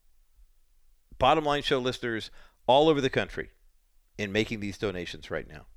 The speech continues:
Eight three three, eight five zero, baby is the number to call, eight three three, eight five zero, two two two nine, B A B Y, or go online to K bright radio dot com or roger marsh dot com. Click on the Preborn banner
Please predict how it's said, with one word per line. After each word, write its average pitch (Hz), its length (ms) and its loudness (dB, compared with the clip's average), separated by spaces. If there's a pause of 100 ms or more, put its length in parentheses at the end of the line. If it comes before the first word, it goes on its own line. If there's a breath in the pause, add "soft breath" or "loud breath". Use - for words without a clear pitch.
(840 soft breath)
Eight 160 180 4
three 180 160 -2
three, 131 300 0
eight 123 220 2
five 123 240 4
zero, 117 240 -2
baby 110 420 0
is 107 120 -10
the 110 100 -6
number 98 200 -6
to 110 60 -4
call, 76 340 -4
eight 120 180 -4
three 135 140 -4
three, 104 300 -4
eight 117 180 -4
five 117 220 0
zero, 101 240 -2
two 156 300 -4
two 147 240 -6
two 135 200 -6
nine, 80 300 -6
B 110 180 -4
A 113 80 0
B 117 200 -4
Y, 76 340 -6 (640 loud breath)
or 98 100 -2
go 117 160 4
online 107 380 2
to 87 420 -6
K 156 100 4
bright 147 240 2
radio 127 240 4
dot 120 220 0
com 120 320 4
or - 20 0
roger 90 320 -2
marsh 120 240 0
dot 120 200 2
com. 110 260 0
Click - 240 -2
on 147 80 2
the 143 80 -2
Preborn 120 480 -2
banner 95 320 2